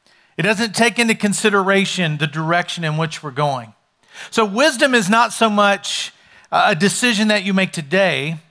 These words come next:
Wisdom is a direction in which I orient my life. And we've been talking about several topics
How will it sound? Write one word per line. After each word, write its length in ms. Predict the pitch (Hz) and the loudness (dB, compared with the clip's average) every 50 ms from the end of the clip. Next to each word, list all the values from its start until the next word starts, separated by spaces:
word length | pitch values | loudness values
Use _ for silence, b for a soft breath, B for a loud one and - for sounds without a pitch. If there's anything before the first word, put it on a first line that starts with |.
| _ _ - | _ _ -8
Wisdom 480 | 160 160 202 254 269 208 214 233 226 214 | -2 0 2 2 2 2 0 0 2 2
is 120 | 208 180 | 2 0
a 60 | 175 156 | 0 -2
direction 920 | 143 175 175 170 165 196 214 220 - - - - 160 147 156 190 202 196 b b b b b b b b | -2 -2 -2 0 2 0 0 0 -2 -4 -6 -4 -2 -2 0 -2 -2 -4 b b b b b b b b
in 80 | 165 170 | 0 0
which 180 | 180 180 - | 0 2 2
I 140 | 180 170 147 | 0 0 0
orient 420 | - 180 196 202 190 185 185 185 160 | 0 0 2 2 2 2 0 0 2
my 180 | 165 156 151 | 2 2 2
life. 680 | 143 139 143 156 165 160 135 113 - - - - - _ _ _ _ _ _ b b b b b b b | 2 2 2 2 2 2 0 -2 -10 -16 -20 -20 -20 _ _ _ _ _ _ b b b b b b b
And 100 | 202 220 | 2 2
we've 100 | 254 262 | 2 4
been 120 | 247 247 190 | 2 2 2
talking 360 | - 233 247 240 214 233 226 | 4 2 2 2 2 -2 0
about 220 | 208 202 196 185 | 2 2 2 2
several 340 | - - - 220 208 208 208 | 0 0 0 0 0 0 -2
topics 840 | - - 196 202 208 214 208 - 151 131 131 - - - - - | -2 0 2 4 4 4 2 -2 -6 -10 -10 -8 -10 -8 -8 -10